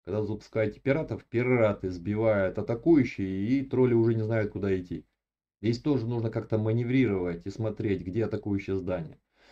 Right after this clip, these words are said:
Ну, смотрите, в этом бою вообще как-то эффективно. Не знаю, может быть, попробовать с магами. Ну, маги, они же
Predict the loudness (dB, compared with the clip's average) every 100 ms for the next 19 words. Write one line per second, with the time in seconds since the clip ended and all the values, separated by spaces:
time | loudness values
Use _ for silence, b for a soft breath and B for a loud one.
0 | b -6 0 2 4 2 2 0 2 2
1 | 4 4 4 2 2 0 0 -2 0 0
2 | -2 -6 -6 -4 -2 -2 -2 -2 0 2
3 | 2 0 -2 -4 0 0 0 -2 -4 -2
4 | -2 -2 -2 -2 -2 -4 -4 -4 -2 -4
5 | -2 -2 -2 -2 0 0 -2